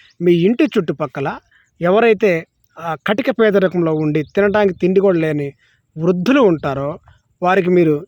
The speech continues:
చక్కగా మీరు ఇష్టంగా తినే పదార్థం ఏదైతే ఉందో, దాన్ని వారికి చక్కగా చేసి పె-, మీరు తయారు చేసి వారి కడుపు నింపే ప్రయత్నాన్ని చేయండి. అంటే ఇవన్నీ కూడా ఒక పద్ధతి ప్రకారం చేయాలి. రేల చెట్టుకు మనం నైవేద్యాలు పెట్టడం,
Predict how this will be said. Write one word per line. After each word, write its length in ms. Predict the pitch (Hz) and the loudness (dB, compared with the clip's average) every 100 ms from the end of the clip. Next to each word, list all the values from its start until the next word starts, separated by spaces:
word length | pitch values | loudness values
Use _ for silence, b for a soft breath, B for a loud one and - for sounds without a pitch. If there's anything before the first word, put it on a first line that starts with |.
| - | -8
చక్కగా 360 | 196 - 262 247 | -6 -2 0 4
మీరు 220 | 202 185 | 4 4
ఇష్టంగా 420 | 170 - 240 240 | 2 -2 -2 0
తినే 260 | 190 190 180 | 0 0 0
పదార్థం 520 | 160 160 170 156 156 | 0 -2 -2 -2 -4
ఏదైతే 340 | 147 185 170 | 0 0 0
ఉందో, 360 | 151 147 202 370 - b b b 143 | -2 -4 -4 -4 -8 b b b -6
దాన్ని 580 | 160 180 208 185 160 - _ _ _ | -2 0 2 2 0 -6 _ _ _
వారికి 420 | 165 180 156 143 _ _ - | -2 0 -2 -6 _ _ -8
చక్కగా 280 | 190 220 226 | -4 0 0
చేసి 420 | - 240 285 - - | 0 0 0 -2 -6
పె-, 60 | |
మీరు 220 | 185 180 165 | -2 0 0
తయారు 440 | 196 196 196 202 | 2 2 2 0
చేసి 160 | 196 285 | -2 0
వారి 160 | 180 - | -2 0
కడుపు 220 | 196 214 | -2 2
నింపే 220 | 190 165 | 0 0
ప్రయత్నాన్ని 480 | 160 156 147 185 240 - | -4 -4 -4 -4 -6 -6
చేయండి. 260 | 135 131 117 _ b b b b | -10 -10 -14 _ b b b b
అంటే 200 | 330 294 | -4 0
ఇవన్నీ 400 | 277 214 220 302 | 2 2 4 4
కూడా 200 | 320 277 | 4 2
ఒక 120 | 254 180 | 0 0
పద్ధతి 240 | 220 233 247 | -2 -2 -4
ప్రకారం 400 | 233 220 226 233 180 | -2 0 0 0 0
చేయాలి. 280 | 160 127 - _ b b - | -2 -2 -10 _ b b -6
రేల 240 | 170 208 233 214 | -2 0 0 -2
చెట్టుకు 220 | 185 208 | -2 -2
మనం 220 | 202 180 | 0 2
నైవేద్యాలు 420 | 170 185 170 190 | 2 0 2 0
పెట్టడం, 400 | 160 170 160 180 | 0 -4 -4 -8